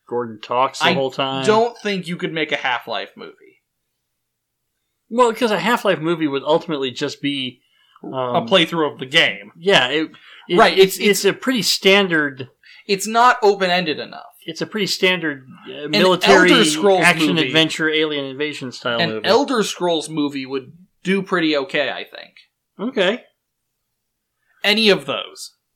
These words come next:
Speaker 1: All right. Good answer. Uh, Dave says, "So, how you doing?"
Speaker 2: I'm doing all right.
Speaker 1: Yeah, getting by pretty good. "Mike, what's your favorite thing about Aiden?" Aw,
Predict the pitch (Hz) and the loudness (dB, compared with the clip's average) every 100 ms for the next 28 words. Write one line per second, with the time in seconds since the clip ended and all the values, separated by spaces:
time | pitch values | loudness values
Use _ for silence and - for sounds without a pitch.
0 | _ _ 135 190 294 247 _ _ _ - | _ _ -8 -6 -8 -12 _ _ _ -10
1 | 208 190 208 - - - - _ _ _ | -6 -6 -6 -10 -18 -20 -20 _ _ _
2 | _ _ _ - - - 120 131 127 160 | _ _ _ -20 -14 -6 -4 -6 -2 2
3 | 202 180 - - 123 143 214 - - _ | 4 2 -2 -2 0 0 -2 -8 -12 _
4 | _ _ _ _ _ _ _ _ _ - | _ _ _ _ _ _ _ _ _ 0
5 | 254 311 190 151 247 240 175 175 294 247 | 2 4 2 2 0 0 2 4 6 4
6 | 120 143 175 262 403 381 415 392 - - | 0 -8 -6 -2 0 0 0 -4 -8 -16
7 | 330 214 196 151 131 131 120 151 202 _ | -10 -6 -2 -2 -2 -4 -2 -4 -6 _
8 | _ _ _ _ - 262 214 - - _ | _ _ _ _ -4 2 2 0 -6 _
9 | _ _ _ _ _ 285 311 - 190 - | _ _ _ _ _ -2 -2 2 0 4
10 | 160 143 143 156 139 127 127 131 127 120 | 2 2 -4 -2 -2 -2 -2 -2 -4 -4
11 | 123 185 185 _ _ _ _ _ _ _ | -4 -8 -10 _ _ _ _ _ _ _
12 | _ _ _ _ _ _ _ 196 156 139 | _ _ _ _ _ _ _ 2 4 4
13 | 135 131 120 | 2 0 -2